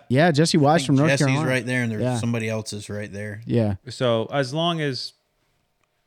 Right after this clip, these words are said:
Speaker 3: no one finished, like,
Speaker 2: Trent, I
Speaker 3: Jess-,
Speaker 2: think, is one of
Speaker 3: Jesse
Speaker 2: the ones that's
Speaker 3: or
Speaker 2: right there, and he's got a lot of
Speaker 1: Trent
Speaker 2: experience.
Speaker 1: Palmer, yeah.
Speaker 2: He's
Speaker 1: And
Speaker 2: got a lot of experience on the
Speaker 1: and
Speaker 2: year.
Speaker 1: go check out our episode with Trent Palmer
Speaker 2: Trent's
Speaker 1: because he breaks the juice down up, up north. So, like, yeah, it's gonna be awesome, man. And, uh, you know, like,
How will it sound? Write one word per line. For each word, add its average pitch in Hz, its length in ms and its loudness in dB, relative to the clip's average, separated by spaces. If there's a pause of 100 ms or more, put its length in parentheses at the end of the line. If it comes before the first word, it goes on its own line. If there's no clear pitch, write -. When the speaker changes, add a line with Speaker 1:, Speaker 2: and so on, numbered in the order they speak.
(220)
Speaker 3:
no 117 140 -4
one 117 160 -2
finished, 113 500 -6
like, - 80 -6
Speaker 2:
Trent, 123 240 -2
I 113 60 0
Speaker 3:
Jess-, 107 80 -8
Speaker 2:
think, 101 160 -10
is 107 80 -14
one 107 100 -10
of 110 60 -8
Speaker 3:
Jesse 117 400 -4
Speaker 2:
the 110 60 -6
ones 107 100 -6
that's 101 120 -10
Speaker 3:
or - 40 -12
Speaker 2:
right 98 60 -10
there, 131 120 -10 (120)
and 110 100 -8
he's 123 160 -6
got 113 160 -6
a - 20 -10
lot 110 140 -6
of 107 60 -10
Speaker 1:
Trent 104 80 -10
Speaker 2:
experience. 120 220 -4
Speaker 1:
Palmer, 143 300 4
yeah. 110 360 0
Speaker 2:
He's 127 140 0
Speaker 1:
And 139 100 4
Speaker 2:
got 117 80 -2
a - 20 -4
lot 113 160 -2
of 110 60 -8
experience 110 420 -8
on 110 120 -4
the 143 40 -2
Speaker 1:
and 160 280 4
Speaker 2:
year. 143 60 2
Speaker 1:
go 160 160 6
check 151 300 2
out 143 140 6
our 131 100 6
episode 127 300 2
with 113 80 2
Trent 110 240 -2
Palmer 175 240 4
Speaker 2:
Trent's 147 160 4
Speaker 1:
because 131 260 4
he 147 80 6
breaks 139 320 4
the 113 80 -2
juice 131 320 4
down 131 300 4
up, 120 180 -2 (100)
up 117 160 0
north. 147 460 4
So, 120 400 4
like, 113 380 2 (280)
yeah, 196 220 4
it's 202 160 4
gonna 262 160 6
be 196 160 6
awesome, 143 380 4
man. 131 300 4
And, 131 300 2
uh, 123 400 4
you 123 140 0
know, 123 220 4
like, 117 340 0